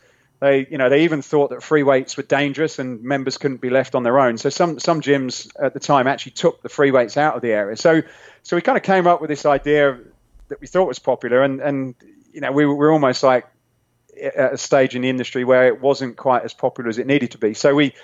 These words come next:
we took the concept of making a disc, which was a piece of steel with rubber around it, and then we said, "Well, actually, we can, if we put these, make these discs smaller and put them together and put a bar in the middle, we can create a dumbbell."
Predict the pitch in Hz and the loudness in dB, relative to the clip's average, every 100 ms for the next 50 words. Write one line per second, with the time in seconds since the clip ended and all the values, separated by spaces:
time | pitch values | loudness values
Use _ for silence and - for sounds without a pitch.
0 | - - 147 - 214 147 - 160 147 151 | -20 -8 -2 0 0 0 0 0 2 0
1 | 143 - 131 135 139 143 123 117 - 165 | 2 -2 -2 0 -2 -4 -6 -6 0 0
2 | 143 - - 120 123 - 131 110 120 113 | 0 -6 -12 -8 -8 -4 -4 2 4 4
3 | 110 - 139 - - - 131 120 117 104 | 2 -2 -4 -4 -8 0 2 2 0 -2
4 | 107 123 120 110 104 98 110 120 - - | 0 2 2 0 -2 0 0 0 -4 -20
5 | - _ - 135 151 143 151 139 208 - | -20 _ -2 0 0 2 0 2 0 -2
6 | 135 127 147 147 131 127 143 - 123 196 | -6 -4 -2 0 -2 -2 -8 -8 -4 -2
7 | - 151 131 160 139 135 - 139 - 170 | 0 -2 0 -2 0 -4 -4 -8 -6 0
8 | 185 127 123 123 143 120 120 139 135 123 | 2 2 0 -2 -4 -4 0 2 2 0
9 | 110 - 110 160 160 123 117 120 123 120 | -4 -4 2 4 4 0 -6 -8 -10 -4
10 | 139 120 113 156 127 98 95 | -2 -2 0 -2 0 -4 -6